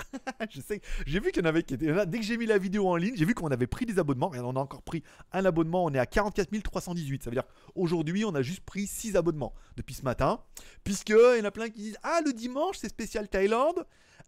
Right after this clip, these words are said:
Ah, ils ne regarderont pas la semaine, mais ils se disent que le dimanche, on peut apprendre des choses.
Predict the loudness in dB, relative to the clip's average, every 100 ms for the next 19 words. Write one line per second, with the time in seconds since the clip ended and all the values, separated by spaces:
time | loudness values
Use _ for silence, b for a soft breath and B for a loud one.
0 | 0 4 6 6 4 4 4 2 2 0
1 | -2 -2 0 2 2 0 2 2 -2 -4
2 | -4 -6 -6 -2 2 4 6 6 4 0
3 | -2 -2 -2 -4 -10 -6 -2 0 0 -2
4 | -4 -2 -2 -2